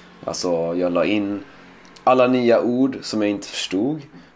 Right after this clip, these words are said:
så la jag in i Anki. Och, eh, jag försökte liksom, jag, jag tänkte så här att, att, ja, jag behöver lära mig alla ord, så, så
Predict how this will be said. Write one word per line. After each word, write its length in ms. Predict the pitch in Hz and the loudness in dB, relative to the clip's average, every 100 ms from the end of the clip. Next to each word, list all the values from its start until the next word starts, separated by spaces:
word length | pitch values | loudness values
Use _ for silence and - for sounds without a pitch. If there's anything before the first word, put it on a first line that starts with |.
| _ | _
så 540 | 104 98 95 90 90 87 | -4 0 2 2 2 0
la 180 | 90 90 | 0 0
jag 160 | 80 | -2
in 360 | - 107 113 - | -2 -2 -2 -4
i 280 | 82 85 - | -4 -4 -4
Anki. 600 | 87 80 80 - 135 185 - _ _ _ _ _ _ _ - - - | -4 -6 -10 -2 0 0 -4 _ _ _ _ _ _ _ -20 -20 -8
Och, 400 | 95 95 - - | -4 -4 -4 -2
eh, 420 | 98 95 90 92 - - - - - - - - | 0 2 2 0 -4 -14 -20 -20 -20 -20 -20 -12
jag 140 | 80 82 | -8 -6
försökte 520 | 104 113 95 - 101 | 0 4 4 2 -2
liksom, 380 | 98 - 95 95 | -2 -2 0 0
jag, 140 | 101 | 0
jag 120 | 107 | 0
tänkte 340 | 135 113 - 98 | 0 -2 -2 -6
så 120 | 101 | 2
här 160 | 92 | 2
att, 280 | 92 90 - _ _ _ _ | 2 0 -8 _ _ _ _
att, 380 | 92 95 - - _ _ _ _ _ _ _ - | -8 -8 -14 -18 _ _ _ _ _ _ _ -2
ja, 120 | 98 | 2
jag 160 | 120 | 2
behöver 720 | 107 117 104 95 117 139 120 - _ _ | 2 2 4 4 4 2 2 -8 _ _
lära 420 | 107 123 101 87 | 0 4 4 4
mig 340 | 90 113 104 - | 0 -2 -2 0
alla 360 | 101 90 85 73 | -2 0 -2 -2
ord, 300 | 110 98 - | -2 -4 -6
så, 360 | 92 87 82 - _ | -2 -2 -2 -6 _
så 600 | - - 90 87 82 82 | -14 -6 -4 -2 -2 -4